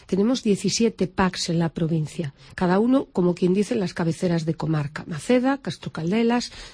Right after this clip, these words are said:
Trives, Barco, Berín, Viana, Bande, Celanova, Rivadavia, es decir, tenemos, entonces, lo que le digo yo a los pacientes es que, a no ser que sea una urgencia vital en donde ya llamen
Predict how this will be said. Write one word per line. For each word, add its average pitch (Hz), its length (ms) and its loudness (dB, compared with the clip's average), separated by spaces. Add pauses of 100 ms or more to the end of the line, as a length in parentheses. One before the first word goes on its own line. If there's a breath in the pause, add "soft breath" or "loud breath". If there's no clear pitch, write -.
Trives, 220 480 0
Barco, 208 600 2
Berín, 208 520 4
Viana, 214 560 4 (200 loud breath)
Bande, 214 460 4
Celanova, 208 640 4
Rivadavia, 214 580 2
es 196 60 -4
decir, 185 320 2 (260 loud breath)
tenemos, 262 460 4 (220 loud breath)
entonces, 208 340 4
lo 185 160 2
que 214 80 -2
le 196 140 4
digo 269 200 0
yo 285 140 0
a - 20 2
los 277 200 0
pacientes 247 480 -2
es 214 120 0
que, 180 200 0 (340 loud breath)
a 175 140 0
no 170 100 2
ser 220 160 0
que 214 140 0
sea 240 160 2
una 214 160 4
urgencia 214 420 2
vital 196 400 4
en 175 120 2
donde 180 220 2
ya 208 140 0
llamen 196 440 2